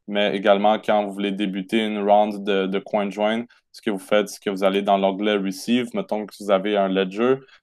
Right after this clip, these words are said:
ben, vous générez une adresse tout simplement, et par la suite, vous allez recevoir des bitcoins, euh, directement à travers de cette adresse sur votre portefeuille Wasabi. Euh,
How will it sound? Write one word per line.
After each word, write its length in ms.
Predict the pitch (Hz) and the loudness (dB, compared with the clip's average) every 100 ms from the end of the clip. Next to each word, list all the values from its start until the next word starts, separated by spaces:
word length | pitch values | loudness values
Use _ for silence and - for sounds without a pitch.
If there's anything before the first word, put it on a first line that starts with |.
| _ | _
ben, 160 | 101 101 | 0 2
vous 420 | 95 101 104 101 | 0 -4 -4 -6
générez 500 | 95 101 101 98 110 | -6 -4 -2 -2 -2
une 100 | 110 | 2
adresse 400 | 98 95 104 101 | 0 2 0 -2
tout 100 | - | -8
simplement, 640 | - 104 98 101 104 120 - _ _ _ | -8 -6 -2 2 4 2 0 _ _ _
et 160 | 107 101 | -4 0
par 200 | - 104 | 6 6
la 100 | 101 | 6
suite, 240 | - 117 | 0 -4
vous 140 | 107 | 0
allez 160 | 101 101 | 0 2
recevoir 680 | 98 98 104 98 104 107 104 | 0 0 -2 0 4 2 0
des 140 | 107 98 | -6 -6
bitcoins, 580 | 98 - 107 107 107 - | -8 -4 -2 -2 -6 -6
euh, 320 | 101 98 95 92 | -2 0 0 -4
directement 580 | 92 104 - 101 101 | -4 -6 -4 0 2
à 60 | 101 | 2
travers 380 | - 98 98 101 | 2 4 6 4
de 80 | 98 | 0
cette 240 | 101 95 | -6 -4
adresse 380 | 92 98 107 - | -4 0 -2 -4
sur 200 | - 101 | -8 -6
votre 220 | 98 95 | -6 -6
portefeuille 480 | 95 - 98 104 101 | -8 -8 -8 -4 -2
Wasabi. 680 | 98 95 98 90 110 143 - _ _ _ - - 107 | 2 0 0 -4 -6 -6 -12 _ _ _ -20 -2 4
Euh, 280 | 101 98 | 6 6